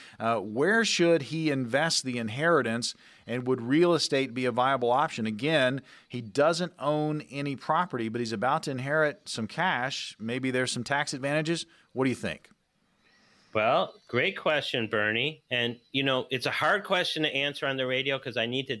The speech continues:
Speaker 2: dial into your situation. But let me
Speaker 1: Sure.
Speaker 2: just hit some of the pros and cons about what you're saying. You're making great money, and you can create a plan that's gonna create amazing amount of wealth. It depends on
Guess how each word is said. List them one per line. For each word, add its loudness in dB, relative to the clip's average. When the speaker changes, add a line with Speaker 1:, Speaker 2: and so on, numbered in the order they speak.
Speaker 2:
dial 0
into -4
your -2
situation. -4
But -4
let 2
me 2
Speaker 1:
Sure. -4
Speaker 2:
just -2
hit -4
some 0
of 0
the 2
pros 0
and -4
cons -2
about 0
what -2
you're -4
saying. -2
You're 2
making 0
great 2
money, 0
and -2
you 2
can -2
create 0
a -4
plan -2
that's -6
gonna -4
create -2
amazing -2
amount -2
of -8
wealth. -12
It -2
depends -2
on -2